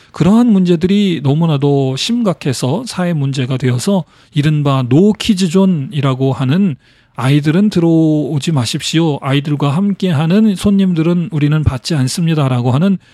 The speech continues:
그런 일들도 생기는 것을 여러분 뉴스를 통하여서 보신 적이 있을지 모르겠습니다. 자녀들은요, 훈육해야 합니다. 자녀들은 훈육하고 훈계함으로 양육해야 합니다. 성경이 그렇게 이야기하고 있고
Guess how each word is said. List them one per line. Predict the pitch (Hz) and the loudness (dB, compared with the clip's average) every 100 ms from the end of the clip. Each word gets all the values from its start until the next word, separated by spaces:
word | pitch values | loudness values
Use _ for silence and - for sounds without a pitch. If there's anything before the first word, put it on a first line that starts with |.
| _ | _
그런 | - 190 247 220 | -4 0 2 0
일들도 | 151 175 170 175 165 165 | 0 -2 0 -2 -2 -4
생기는 | - 196 185 170 151 | -2 -2 -2 -2 -2
것을 | 123 - 226 175 _ _ | -4 -4 -4 -4 _ _
여러분 | 151 180 202 | -4 -2 0
뉴스를 | 170 156 196 175 | -2 -2 -2 -2
통하여서 | 170 170 147 135 185 247 | -2 -4 -4 -2 -2 -2
보신 | - 170 196 175 | -2 -2 -2 -2
적이 | 165 156 | -2 -2
있을지 | 147 - 139 139 170 | -4 -4 -6 -4 -2
모르겠습니다. | 139 135 139 - 123 123 - _ _ _ _ _ | -2 -2 -6 -6 -12 -12 -18 _ _ _ _ _
자녀들은요, | - 139 185 202 214 202 180 208 226 | -8 -2 0 0 0 0 -2 -4 -6
훈육해야 | - 277 311 247 - 139 165 | -6 -4 -6 -6 -2 0 0
합니다. | 135 139 139 - _ | -2 -4 -8 -14 _
자녀들은 | - 139 156 151 151 220 202 - _ _ | -8 -4 -2 -2 0 0 -2 -8 _ _
훈육하고 | - 202 233 226 - 165 180 185 | -2 2 2 0 -4 -4 -4 -4
훈계함으로 | 269 277 269 214 190 151 131 156 226 196 | -6 -6 -2 0 0 -2 -2 -4 -4 -6
양육해야 | 120 117 131 - 139 156 | -8 -4 -4 -6 -6 -4
합니다. | 131 120 131 - _ | -4 -6 -10 -16 _
성경이 | - 135 143 151 214 247 | -6 -2 2 2 2 0
그렇게 | 196 185 | -2 0
이야기하고 | 185 139 156 139 131 127 139 | -2 0 -2 -2 -4 -4 -2
있고 | 123 - 151 226 | -4 -2 -2 -2